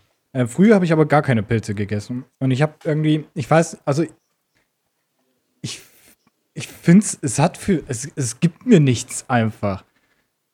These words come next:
Das ist einfach nur kalt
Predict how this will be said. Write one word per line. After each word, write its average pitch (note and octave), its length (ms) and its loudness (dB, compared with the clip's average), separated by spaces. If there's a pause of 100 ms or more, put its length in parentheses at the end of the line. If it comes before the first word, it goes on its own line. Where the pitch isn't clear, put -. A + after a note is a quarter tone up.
(180)
Das B2+ 120 -2
ist D#3 140 -2
einfach E3+ 320 2
nur D3+ 360 4 (380)
kalt F3+ 680 4